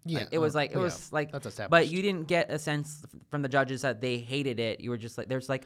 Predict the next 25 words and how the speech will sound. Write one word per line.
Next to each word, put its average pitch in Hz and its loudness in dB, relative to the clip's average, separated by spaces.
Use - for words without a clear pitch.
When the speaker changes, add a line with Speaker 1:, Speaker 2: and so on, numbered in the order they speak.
Speaker 1:
Well, 180 -2
yes, 220 0
you 214 -2
did. 131 -2
I 147 -2
think 180 -6
so. 101 -8
Speaker 2:
I 131 6
didn't. 110 -2
Speaker 1:
I 143 2
strongly 135 -4
Speaker 2:
Not, 185 8
Speaker 1:
disagree. 139 2
Speaker 2:
well, 196 10
it, 175 -2
maybe 214 4
not 202 6
as 185 0
much. 180 2
Have 160 0
you, 160 -4
did 156 0
you 180 0
notice 170 2
how, - 4